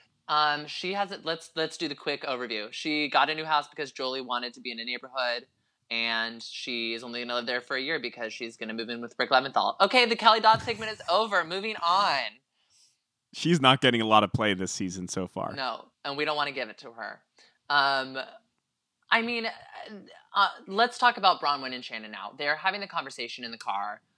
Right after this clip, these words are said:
Speaker 1: where Bronwyn is talking to Shannon. They're going to see Doctor Moon because Bronwyn needs,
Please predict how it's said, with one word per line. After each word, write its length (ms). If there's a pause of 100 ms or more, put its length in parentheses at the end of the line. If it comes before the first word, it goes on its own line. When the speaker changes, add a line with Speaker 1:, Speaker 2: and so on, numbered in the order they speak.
(180)
Speaker 1:
where 720 (540)
Bronwyn 460
is 120
talking 280
to 60
Shannon. 500
They're 120
going 180
to 60
see 160
Doctor 340
Moon 240
because 320
Bronwyn 340
needs, 320